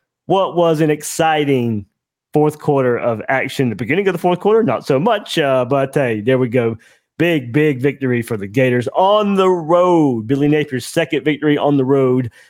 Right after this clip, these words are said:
uh, and look, this team fought back, fought back. Um, and we'll get into it. Look, this won't be as buttoned up of an episode that I usually do on a Sunday when I got some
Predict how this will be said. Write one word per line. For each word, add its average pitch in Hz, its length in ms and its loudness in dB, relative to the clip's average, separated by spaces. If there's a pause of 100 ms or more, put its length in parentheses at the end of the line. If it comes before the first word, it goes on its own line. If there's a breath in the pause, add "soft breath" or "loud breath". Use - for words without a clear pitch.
(160 soft breath)
uh, 123 360 2
and 151 160 2
look, 123 140 -2
this 123 120 -6
team 143 340 0
fought 147 340 -4
back, 127 260 -4
fought 123 280 -2
back. 104 460 -4
Um, 107 500 -2
and 135 120 2
we'll 185 100 2
get 165 160 0
into 156 280 2
it. 151 80 2
Look, 139 160 -2
this 151 120 0
won't 165 220 -2
be 170 220 0
as 151 220 2
buttoned 165 380 -2
up 170 120 -2
of 160 120 -2
an 160 100 0
episode 165 420 -4
that 156 120 0
I 165 60 2
usually 160 340 2
do 170 180 2
on 156 100 2
a 151 60 2
Sunday 160 640 0
when 180 140 0
I 151 60 0
got 143 240 -2
some 135 260 0